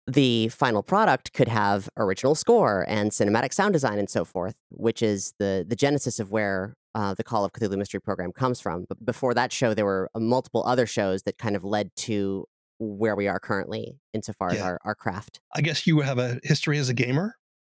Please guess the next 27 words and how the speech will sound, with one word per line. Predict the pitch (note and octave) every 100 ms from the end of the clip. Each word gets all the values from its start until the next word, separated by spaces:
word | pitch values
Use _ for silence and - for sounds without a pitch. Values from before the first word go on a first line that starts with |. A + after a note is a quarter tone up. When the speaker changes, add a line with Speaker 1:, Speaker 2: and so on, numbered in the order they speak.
| _ _ -
Speaker 1:
Yeah, | B3+ G3 A#2+ B2+ -
uh, | D#3 D3 C#3+
in |
a | D#3+
lot | D#3+ D#3
of |
different | C3+ - D#2
senses. | - G#2+ - E2+ -
However, | E3+ - A#3 G#3+ C#3+ G#2 C#3+
when | C#3+
it | -
comes | E3 -
to |
tabletop | - A3 A2 - B2+ -
gaming, | B2 A#2+ A#2+
I | B2+
actually | B2+ - E3+ C#3
had | - C3 A#2+
never | C3 C3+ B2
played | - D3 C#3 B2+
a |
tabletop | - C3+ C3 A#2+ A2+
game | A#2 A2+
until | G#2 - C#3+
I | B2+
played | A#2+ - A#2
one | A2